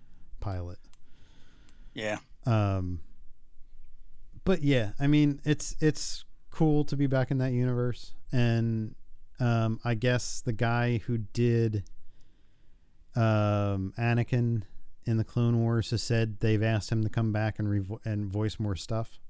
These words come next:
Speaker 2: Yeah, it's Matt Lanter.
Speaker 1: Yeah, so I'm wondering whether or not he's, i-, if we're gonna see Anakin as Darth Vader at some point here, or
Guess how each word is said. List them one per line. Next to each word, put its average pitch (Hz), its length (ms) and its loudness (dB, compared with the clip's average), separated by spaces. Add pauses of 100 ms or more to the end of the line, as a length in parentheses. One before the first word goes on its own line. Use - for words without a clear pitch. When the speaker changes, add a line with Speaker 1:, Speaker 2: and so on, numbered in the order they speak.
(600)
Speaker 2:
Yeah, 139 320 8
it's - 180 -4
Matt 143 180 2
Lanter. 135 500 0
Speaker 1:
Yeah, 120 400 4
so 117 260 4
I'm 120 180 2
wondering 117 340 2
whether 110 280 2
or 107 60 0
not 107 360 0
he's, 107 600 -2 (180)
i-, 117 260 -6
if - 240 -4
we're 110 100 -2
gonna 107 160 2
see 107 200 6
Anakin 104 800 0
as 101 160 -2
Darth 104 240 0
Vader 104 340 -2
at 104 120 -4
some 110 180 -2
point 107 280 -4
here, 107 220 -2
or 90 360 -4